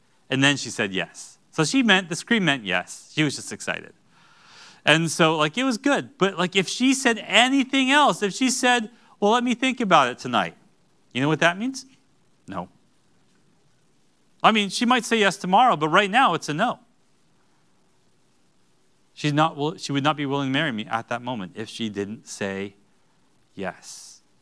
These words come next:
And it's the same thing between you and Jesus. If you're here at church because someone brought you and you haven't given your life to the Lord yet, I don't know what you're waiting for, but figure it out.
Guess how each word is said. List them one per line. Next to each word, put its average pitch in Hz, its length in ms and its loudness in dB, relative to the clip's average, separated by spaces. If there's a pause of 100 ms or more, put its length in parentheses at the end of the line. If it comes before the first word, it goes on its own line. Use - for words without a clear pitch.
And 104 120 -12
it's 101 100 -14
the - 80 -18
same 113 340 -8
thing 110 300 -14
between 98 380 -16
you 92 120 -12
and 90 140 -16
Jesus. 90 460 -18 (320)
If 113 180 -10
you're 123 100 -4
here 120 180 0
at 147 120 -6
church 170 280 -6
because 131 260 -12
someone 123 260 -6
brought 117 260 -2
you 160 140 -8
and 120 120 -8
you 110 80 -12
haven't 117 300 -6
given 127 260 -8
your 127 140 -6
life 139 240 -4
to - 60 -20
the 113 120 -10
Lord 127 280 -6
yet, 165 240 -8 (340)
I - 40 -14
don't 123 160 -8
know 120 100 -4
what 120 160 -8
you're 113 100 -18
waiting 120 340 -6
for, 156 340 -8 (380)
but - 100 -20 (140)
figure 127 340 -6
it 123 80 -8
out. 98 180 -16